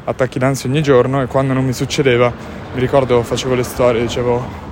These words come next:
"Oggi mi sento migliorato, non ho avuto attacchi d'ansia, sono stato tranquillo tutto il giorno,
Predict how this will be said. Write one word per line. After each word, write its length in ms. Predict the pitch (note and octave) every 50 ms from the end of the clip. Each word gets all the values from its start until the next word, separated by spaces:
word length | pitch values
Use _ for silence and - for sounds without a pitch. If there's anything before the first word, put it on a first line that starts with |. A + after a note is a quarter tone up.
| - - - - - - - - - - - -
"Oggi 220 | B2+ B2+ A#2+ B2
mi 80 | B2 A#2+
sento 280 | A2+ C3+ B2+ A2+ -
migliorato, 720 | A#2+ B2+ C#3 C#3+ D#3+ C#3+ B2 A#2 A#2 A2+ B2+ A#2+ B2 A#2 A2
non 140 | A#2 A#2 A#2
ho 60 | A#2+
avuto 200 | A#2+ B2 A#2+ C3
attacchi 300 | A#2+ - A#2+ A#2+ - C#3+
d'ansia, 500 | C3 A2+ A2+ A#2 A#2 A2 - - B2 A2+
sono 200 | - B2+ A#2+ A#2+
stato 260 | - - B2 A#2+ B2
tranquillo 400 | A2+ B2+ B2 A#2+ A2 C3+ B2+ B2
tutto 240 | A2 B2+ A#2 - C3+
il 60 | C3
giorno, 560 | A#2+ B2+ B2+ B2+ A#2 B2+ B2 B2+ B2+ A#2+ A#2+